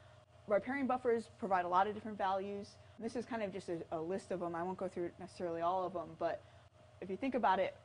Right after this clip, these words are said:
by having vegetation along a stream, as I mentioned before, it actually helps reduce flood potential. Vegetation holds the riverbanks much better than having bare or, or having nothing along the riverbank. Root structures and things. It also provides friction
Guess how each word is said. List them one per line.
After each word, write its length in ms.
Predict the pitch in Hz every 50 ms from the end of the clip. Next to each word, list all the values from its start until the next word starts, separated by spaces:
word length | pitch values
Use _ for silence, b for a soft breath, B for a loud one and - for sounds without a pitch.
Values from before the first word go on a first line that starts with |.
| 202 202 -
by 100 | 196 185
having 280 | 214 220 240 262 240
vegetation 520 | 262 247 220 208 - - 247 226 - 233 202
along 320 | 175 170 175 175 170 165
a 20 | 165
stream, 400 | - - - 208 202 190 180 165
as 140 | 165 -
I 40 | 170
mentioned 300 | 175 180 175 - - 185
before, 340 | 170 165 - - 208 196 180
it 60 | 175
actually 320 | 196 226 - - 247 214 180
helps 480 | - - 185 202 208 - - - - B B B B B B - - - - 190
reduce 500 | 190 185 175 196 202 202 196 - - - - -
flood 200 | 208 185 185 180 175 - - - - - -
potential. 640 | - 175 - - 202 202 - - 185 160 156 151 - B B B B B B B - - - - - - - - - - - - - - - - -
Vegetation 580 | 196 202 220 214 240 226 - 226 226 - 233 208
holds 500 | 220 - 202 208 208 208 208 190 - -
the 80 | - 175
riverbanks 560 | 180 180 196 190 - 196 190 196 - - -
much 200 | 190 - - -
better 240 | 175 170 175 180 175
than 360 | 170 170 165 160 165 160 156 B B B B -
having 280 | - 175 170 175 170 170
bare 320 | - 170 165 165 165 170
or, 200 | 165 160 160 156 - -
or 280 | - 165 156 156 156 160 - - - 185
having 260 | - 175 170 160 156
nothing 300 | 165 202 - 185 180 175
along 260 | 170 170 165 165 165
the 60 | 160 156
riverbank. 560 | 165 165 165 165 165 170 170 170 175 - - B B B B B B -
Root 160 | 180 196 - -
structures 580 | - 202 190 - - - 196 185 185 180 185
and 100 | 180 180 -
things. 260 | 196 180 180 175 -
It 60 | 190
also 200 | 190 196 190 208
provides 380 | 185 - 185 175 165 160 160 -
friction 540 | - - 208 208 - - 262 240 240 247